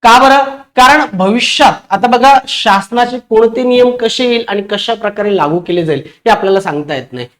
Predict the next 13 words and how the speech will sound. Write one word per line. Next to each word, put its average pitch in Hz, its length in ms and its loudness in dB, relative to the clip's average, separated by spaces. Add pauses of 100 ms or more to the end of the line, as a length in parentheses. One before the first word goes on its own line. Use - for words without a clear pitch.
(100)
कारण 185 140 0
मागच्या 175 400 0
वेळेस 226 160 0
मुलांचं 214 360 0
नुकसान 208 360 -4
झालं, 196 220 -4 (220)
म्हणून 202 300 -2
आता 190 300 2
आपल्याला 226 380 2
पुढच्या 220 480 -4 (140)
थेट 220 220 -2
मागचा 175 420 -4
शहाणा 185 460 0